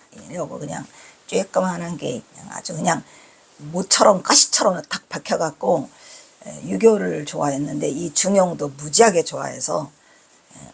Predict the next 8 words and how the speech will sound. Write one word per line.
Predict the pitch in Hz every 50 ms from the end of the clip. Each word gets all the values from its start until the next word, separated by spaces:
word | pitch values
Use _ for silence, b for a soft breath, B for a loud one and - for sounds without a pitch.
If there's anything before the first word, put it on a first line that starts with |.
| _ _ _ _ _ _
뭐 | - 180 180 226 240 - _ _ _ _ _ -
편벽되지 | - - 226 226 226 - - 180 165 147 156
않고 | 131 127 139 143 - - 110 113 _ _ _ _ _ _ _ -
고루하지 | - 180 160 147 139 123 113 - 127
않고 | 120 113 123 - 170
치우태지 | - - - 247 240 226 - - 202 147 - 135 117
않고 | 107 - - - -
떳떳하다. | - 240 247 - 214 214 - - 156 123 - -